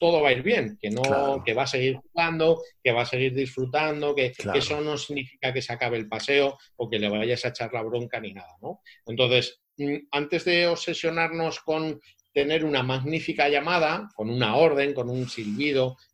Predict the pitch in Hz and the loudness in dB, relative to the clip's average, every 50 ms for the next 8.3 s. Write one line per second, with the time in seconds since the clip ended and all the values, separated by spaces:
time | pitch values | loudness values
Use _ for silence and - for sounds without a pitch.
0 | - - 127 123 131 120 120 123 120 135 127 - 143 139 143 160 170 - _ _ | -6 -6 -2 0 0 0 0 0 -2 -2 -2 2 2 2 2 2 -2 -6 _ _
1 | _ _ - 123 120 127 143 143 - - 139 143 147 - - - 135 139 139 139 | _ _ -4 -2 0 0 0 0 0 0 0 0 0 -4 -2 0 4 4 4 4
2 | 147 147 139 123 117 120 123 123 117 107 110 107 104 104 - 110 104 - _ _ | 4 2 2 2 2 2 2 0 0 -2 -2 -4 -4 -4 -4 -6 -8 -10 _ _
3 | - 135 175 208 - 131 120 113 113 117 - - 113 95 90 120 123 120 - 139 | -12 -12 -12 -10 -10 -12 -12 -12 -12 -12 -10 -8 -8 -6 -4 -2 -2 -2 -2 -2
4 | 131 123 127 110 107 - 113 113 104 - - 104 _ _ - - - _ - 135 | -2 0 -2 -2 -2 -2 -2 -4 -4 -4 -6 -12 _ _ -20 -20 -16 _ -4 0
5 | 143 156 175 180 190 196 190 - - _ - - 165 165 165 175 170 - - - | 4 4 4 4 4 2 0 -2 -10 _ -2 2 4 4 4 4 0 -4 0 2
6 | 185 190 185 180 185 185 180 170 - 185 185 180 180 139 120 120 - - 139 135 | 4 4 6 4 4 2 0 0 2 2 4 4 4 2 2 0 -6 -4 -4 -2
7 | 127 156 170 180 180 185 175 170 185 175 165 151 135 156 160 - 147 143 143 - | 0 0 0 0 0 0 0 2 2 2 2 0 -2 -4 -2 -2 -2 -2 -2 0
8 | 175 165 147 143 156 - | 0 0 0 0 -2 -4